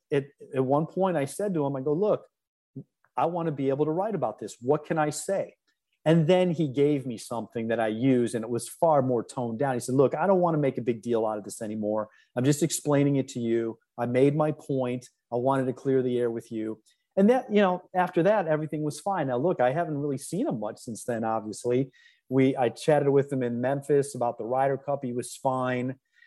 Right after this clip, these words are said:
You know, I, you know, I saw him somewhere else at the, uh, Northern Trust. Everything was, everything was cool. So, but look, that's gonna happen, you know, and, and the good guys let you get over it. You know, um, you'd like to think that if,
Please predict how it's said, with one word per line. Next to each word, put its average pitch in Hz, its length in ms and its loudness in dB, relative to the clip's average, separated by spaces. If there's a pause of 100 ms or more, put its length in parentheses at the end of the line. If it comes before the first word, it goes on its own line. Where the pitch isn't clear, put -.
(160)
You 135 120 0
know, 120 240 4
I, 123 260 -4 (100)
you 131 140 -4
know, 113 140 -4
I 120 80 -2
saw 135 340 0
him 127 100 -4
somewhere 127 360 0
else 127 260 4
at 123 140 -4
the, 117 300 0
uh, 113 200 -4
Northern 127 400 -2
Trust. 127 540 -2
Everything 127 380 -4
was, 123 200 -6 (180)
everything 131 320 -2
was 123 200 -2
cool. 123 520 2 (380)
So, 202 220 4
but 202 180 2
look, 214 220 0
that's 196 200 2
gonna 208 200 -4
happen, 127 520 -6
you 131 120 -2
know, 135 260 4
and, 127 240 0 (460)
and 160 120 2
the 180 80 4
good 247 240 0
guys 143 320 0
let 143 200 -2
you 127 80 -10
get 123 120 -2
over 110 380 -2
it. - 60 -20 (600)
You 127 120 -6
know, 113 420 -2
um, 110 520 -4 (200)
you'd 143 140 2
like 190 200 4
to 165 80 0
think 143 340 -2
that 131 180 2
if, 123 200 -4